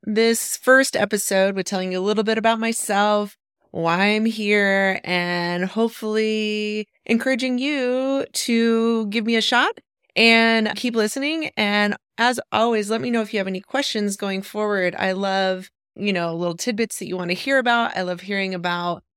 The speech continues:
what you want to hear, um, because this podcast is for you. Okay, it's a little bit about myself too.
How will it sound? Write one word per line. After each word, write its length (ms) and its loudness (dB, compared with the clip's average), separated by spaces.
what 380 0
you 680 -4
want 360 0
to 120 -4
hear, 500 0
um, 160 0
because 280 -4
this 160 -4
podcast 480 -8
is 140 -6
for 120 -8
you. 220 -6
Okay, 260 2
it's 140 -10
a 60 -2
little 180 -2
bit 140 -2
about 200 0
myself 360 -4
too. 500 0